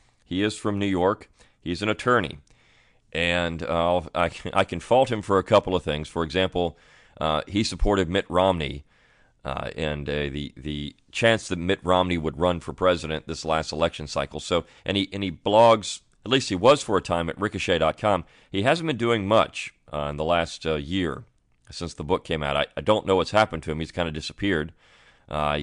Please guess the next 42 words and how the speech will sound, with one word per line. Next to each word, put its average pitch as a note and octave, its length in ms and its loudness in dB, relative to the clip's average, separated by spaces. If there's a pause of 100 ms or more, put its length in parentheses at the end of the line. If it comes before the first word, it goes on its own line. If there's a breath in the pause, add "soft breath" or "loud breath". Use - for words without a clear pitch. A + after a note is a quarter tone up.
(100)
did G2 200 -2
see F#2+ 200 -2
that E2+ 160 2
on E2+ 140 0
his, D#2+ 280 -6
um, D2+ 220 0 (400 soft breath)
his F#2 160 -2
Twitter B2 260 2
feed. G2 260 0
He F2+ 100 -2
did F#2+ 200 0
post G2 240 0
something E2+ 280 -4
about E2 200 2
his C#2 120 -8
wife's G2+ 320 0
company, C#2+ 360 -6
but D#2 160 -2
he F2+ 100 -4
hasn't C3 260 2
been A2 80 -4
doing G2+ 220 0
a F2+ 60 0
whole F#2 180 2
lot F2 280 2 (420 soft breath)
on E2+ 140 0
his D#2 160 -4
own. E2 400 2 (440 soft breath)
And F#2+ 140 -2
that's C3 200 2
unfortunate A2 520 0
because F2+ 340 0
this A#2 120 -2
particular A#2 460 -4
book F2 260 0
did F#2 180 2
a F2 100 4
nice F2+ 340 0
job F2 500 4 (420 soft breath)
explaining A2 760 0
why F#2 480 4 (800)
federalism F2 840 2